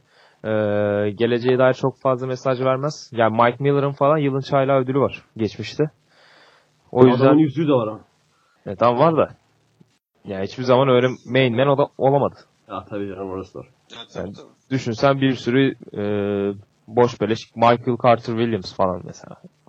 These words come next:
Speaker 1: Atıyorum şimdi
Speaker 2: O
Speaker 1: aklıma.
Speaker 2: ama müthiş bir ilk sezon geçirmişti ya.
Speaker 1: Ya müthiş bir ilk sezon geçirmişti ama demek ki diğer sezonlarda
Speaker 2: Ama
Speaker 1: çok çalışmadı.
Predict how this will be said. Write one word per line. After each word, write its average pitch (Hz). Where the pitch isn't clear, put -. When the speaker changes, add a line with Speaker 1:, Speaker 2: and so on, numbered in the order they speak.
Speaker 1:
Atıyorum -
şimdi 95
Speaker 2:
O 208
Speaker 1:
aklıma. 190
Speaker 2:
ama 180
müthiş 190
bir 196
ilk 156
sezon 131
geçirmişti 113
ya. 92
Speaker 1:
Ya 95
müthiş 107
bir 196
ilk 156
sezon 110
geçirmişti 104
ama 190
demek 127
ki 160
diğer 120
sezonlarda 101
Speaker 2:
Ama 202
Speaker 1:
çok 139
çalışmadı. 139